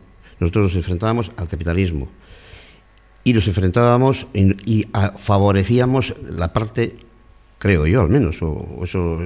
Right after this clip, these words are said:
estoy en esa, en esa tesitura al menos, que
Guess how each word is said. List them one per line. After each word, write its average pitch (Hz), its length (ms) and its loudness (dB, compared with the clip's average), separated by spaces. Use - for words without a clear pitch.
estoy 92 380 0
en 85 80 0
esa, 80 420 -2
en 95 80 -8
esa 85 200 -6
tesitura 85 440 -4
al 80 60 0
menos, 98 340 -4
que 135 440 2